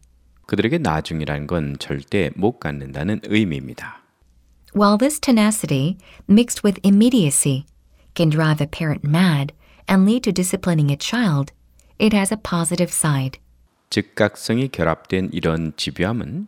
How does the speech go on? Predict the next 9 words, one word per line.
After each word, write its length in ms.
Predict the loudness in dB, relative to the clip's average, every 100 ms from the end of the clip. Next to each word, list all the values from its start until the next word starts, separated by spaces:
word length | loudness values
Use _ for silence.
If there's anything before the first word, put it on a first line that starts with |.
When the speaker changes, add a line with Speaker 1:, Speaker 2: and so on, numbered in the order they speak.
| _
Speaker 1:
부모를 580 | -6 0 0 2 0 -2
화나게 480 | -6 -4 -4 -4 -4
해서 400 | -6 -6 -8 -10 -12 -20 -20
아이를 540 | -8 -2 -2 0 -2 -4
벌주는 560 | -6 -6 -4 -6 -6
것으로 420 | -6 -6 -4 -4 -4
이어질 560 | -2 0 -2 -4 -8
수도 260 | -8 -4 -4
있지만 440 | -4 -6 -6 -8